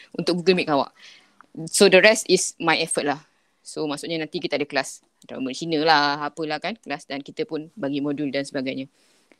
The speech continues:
So, when it comes to online, ada orang berjaya dengan online. Ada orang dapat sepuluh A dengan kelas online. Macam S-, when it comes to online, they have the effort and they study very hard.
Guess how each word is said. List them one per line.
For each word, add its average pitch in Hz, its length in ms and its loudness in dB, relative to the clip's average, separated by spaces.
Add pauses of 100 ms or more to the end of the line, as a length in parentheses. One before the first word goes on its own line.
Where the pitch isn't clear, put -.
So, 139 400 0
when 143 160 2
it - 80 -12
comes 151 240 -2
to 123 80 0
online, 160 480 0 (160)
ada 156 160 2
orang 175 240 4
berjaya 156 320 0
dengan 156 240 -4
online. 147 400 -4 (480)
Ada 143 160 -6
orang 147 160 2
dapat 143 220 2
sepuluh 160 340 0
A 170 160 2
dengan 156 240 -4
kelas 165 300 0
online. 143 340 -2 (160)
Macam 147 320 -4
S-, - 160 -12 (240)
when 220 80 6
it - 80 -2
comes 240 220 4
to 214 40 6
online, 262 540 4
they 233 240 4
have 220 240 2
the - 160 -6
effort 226 380 2 (580)
and 190 320 -2
they 196 320 4
study 202 400 2
very 170 240 -2
hard. 226 240 -6